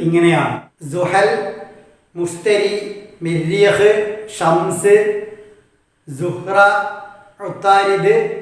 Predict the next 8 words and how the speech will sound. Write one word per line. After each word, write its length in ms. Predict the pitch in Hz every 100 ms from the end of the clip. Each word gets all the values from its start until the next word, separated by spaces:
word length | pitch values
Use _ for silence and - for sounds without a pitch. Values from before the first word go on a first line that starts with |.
| - - - _ -
ഖമർ. 280 | 180 - - - - - - - _
മറ്റൊരു 240 | 175 226 220
അഭിപ്രായമായി 480 | 208 208 208 202 190
അദ്ദേഹം 240 | 190 190 180
പറയുന്നത് 460 | 175 170 165 151 175 - - - -
ഇത് 80 | 180 180
ആകാശത്തിൻ്റെ 560 | - 208 - - 190 180
ഏഴ് 100 | 180